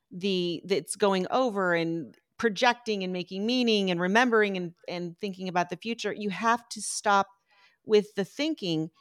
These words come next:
and shift your focus into the feeling. And you can use thinking to do that because you're thinking, "Oh, I'm going to pay attention to where," 'cause your brain has to do something. It's busy. It has language. "Oh,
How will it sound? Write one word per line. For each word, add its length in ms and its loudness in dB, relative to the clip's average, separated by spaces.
and 140 -2
shift 380 0
your 100 -2
focus 680 -4
into 460 -6
the 120 -8
feeling. 600 -6
And 240 2
you 140 0
can 140 0
use 360 0
thinking 440 -6
to 180 -10
do 280 -2
that 460 0
because 360 -2
you're 100 -2
thinking, 560 -4
"Oh, 160 4
I'm 140 2
going 220 -2
to 60 -6
pay 220 -6
attention 420 -6
to 120 -10
where," 400 0
'cause 140 0
your 80 0
brain 300 4
has 340 0
to 100 -4
do 160 0
something. 540 0
It's 200 -4
busy. 420 4
It 120 -2
has 240 0
language. 520 -2
"Oh, 260 4